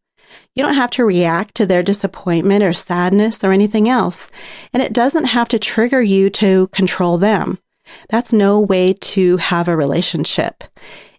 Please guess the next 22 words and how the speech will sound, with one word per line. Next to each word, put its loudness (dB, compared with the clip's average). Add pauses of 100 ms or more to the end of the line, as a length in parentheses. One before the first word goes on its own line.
(120)
It's -2
just -2
so 0
much 0
easier 2
to 2 (380)
say 0
yes 0
when 2
you 4
don't 0
feel 2
coerced -2
or -2
pressured, -4
a -4
true 0
yes. -6 (480)
When 2
the 2
other 0
person 0